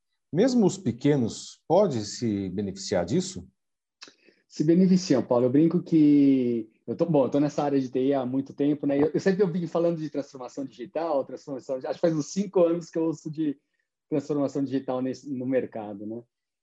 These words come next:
Speaker 2: E eu brinco que o covid acabou sendo o maior agen-, agente da transformação digital.
Speaker 1: <laughs> É verdade,
Speaker 2: Muitas
Speaker 1: né?
Speaker 2: empresas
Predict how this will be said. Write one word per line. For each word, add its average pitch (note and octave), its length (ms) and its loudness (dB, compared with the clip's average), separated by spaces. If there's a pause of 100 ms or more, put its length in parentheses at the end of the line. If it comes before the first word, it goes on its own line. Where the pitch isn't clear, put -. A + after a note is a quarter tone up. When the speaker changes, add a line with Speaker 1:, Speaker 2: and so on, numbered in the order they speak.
(220)
Speaker 2:
E C3+ 40 2
eu C3 60 4
brinco C#3+ 320 2
que F3+ 120 -2
o E3 100 2
covid D#3 400 4
acabou D#3+ 280 2
sendo E3 260 0
o D#3+ 60 2
maior D3+ 300 2
agen-, D3+ 480 0
agente C#3+ 600 0
da D3 120 0
transformação D3+ 680 -4
digital. D#3+ 400 4
Speaker 1:
<laughs> - 20 8
É E3+ 80 10
verdade, C3+ 520 6
Speaker 2:
Muitas B2+ 40 0
Speaker 1:
né? D#3 140 2
Speaker 2:
empresas D#3 200 -4